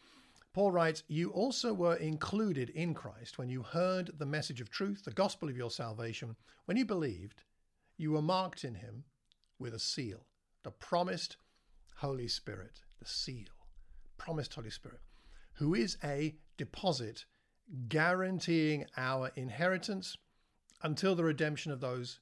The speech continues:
who are God's possession to the praise of his glory. You've been sealed with the Spirit.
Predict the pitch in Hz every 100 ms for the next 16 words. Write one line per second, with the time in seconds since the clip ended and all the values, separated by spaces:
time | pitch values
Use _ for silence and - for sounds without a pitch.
0 | - 113 101 180 185 - 104 95 - 123
1 | - _ _ 143 135 - 151 143 135 -
2 | 123 127 123 110 107 101 _ _ 101 95
3 | 101 113 _ _ _ _ - _ - 117
4 | 113 95 - 170 190 196 175 156 - 180
5 | 175 170